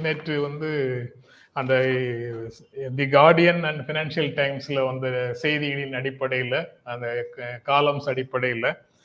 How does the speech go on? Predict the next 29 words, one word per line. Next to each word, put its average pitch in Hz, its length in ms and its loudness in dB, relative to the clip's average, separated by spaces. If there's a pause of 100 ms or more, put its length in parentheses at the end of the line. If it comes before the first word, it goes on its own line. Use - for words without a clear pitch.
(340)
அ, 117 120 -4
செய்தி 143 280 2
கட்டுரைகளின் 131 580 2
அடிப்படையில, 127 680 0
அ, 110 500 2 (840)
ராகுல் 156 400 6
காந்தி 139 460 -2
சில 139 220 -2
கோரிக்கைகளை 139 580 0
முன் 127 220 -8
வச்சிருக்கிறாரு. 127 640 -4
அதானி 139 380 0
குழுமத்தின் 131 500 -8
மீது 131 280 -8
வந்திருக்கக்கூடிய 123 560 -14
இந்த 120 180 -10 (220)
குற்றச்சாட்டு, 131 540 -4
ஹிண்டன்பர்க் 135 520 -4
அறிக்கையை 123 400 -2
தொடர்ந்து 139 560 -2 (540)
இ-, 139 240 0
இதுல 160 260 8
வந்திருக்கக்கூடிய, 131 840 2 (1300)
ஓ-, 131 240 0
ஓ 151 160 8
சி 165 200 6
சி 143 240 2
ஆர் 139 240 6
பி 131 300 -2